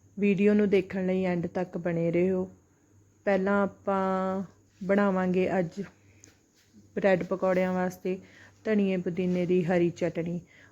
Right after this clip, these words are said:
ਉਹਦੇ ਵਾਸਤੇ ਮੈਂ ਪੁਦੀਨਾ ਲਿਆ ਸੀ ਤੇ ਨਾਲ ਧਨੀਆ, ਹਰੀ ਮਿਰਚ, ਅਦਰਕ ਤੇ ਤਿੰਨ ਗੱਠੀਆਂ ਮੈਂ ਲਈਆਂ ਸੀਗੀਆਂ ਲਸਣ ਦੀਆਂ। ਥੋੜ੍ਹਾ ਜਿਹਾ ਪਾਵਾਂਗੇ ਇਹਦੇ ਵਿੱਚ ਆਪਾਂ ਕਾਲਾ ਨਮਕ ਤੇ ਇਹਨੂੰ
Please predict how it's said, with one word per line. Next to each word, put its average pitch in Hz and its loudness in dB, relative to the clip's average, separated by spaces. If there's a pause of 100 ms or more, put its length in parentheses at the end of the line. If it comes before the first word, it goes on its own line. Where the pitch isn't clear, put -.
(120)
ਉਹਦੇ 202 2
ਵਾਸਤੇ 196 0
ਮੈਂ 185 0 (480)
ਪੁਦੀਨਾ 180 -2
ਲਿਆ 185 0
ਸੀ 185 -6 (520)
ਤੇ 196 -2
ਨਾਲ 185 0
ਧਨੀਆ, 190 -2 (840)
ਹਰੀ 190 0
ਮਿਰਚ, 190 -2 (240)
ਅਦਰਕ 190 2 (600)
ਤੇ 196 0
ਤਿੰਨ 190 -2
ਗੱਠੀਆਂ 190 -2
ਮੈਂ 185 0
ਲਈਆਂ 185 2
ਸੀਗੀਆਂ 185 0 (220)
ਲਸਣ 175 -2
ਦੀਆਂ। 185 -2 (380)
ਥੋੜ੍ਹਾ 196 4
ਜਿਹਾ 202 2
ਪਾਵਾਂਗੇ 196 0
ਇਹਦੇ 196 0
ਵਿੱਚ 202 -2
ਆਪਾਂ 185 -4
ਕਾਲਾ 170 -4
ਨਮਕ 185 -4 (920)
ਤੇ 196 2
ਇਹਨੂੰ 202 0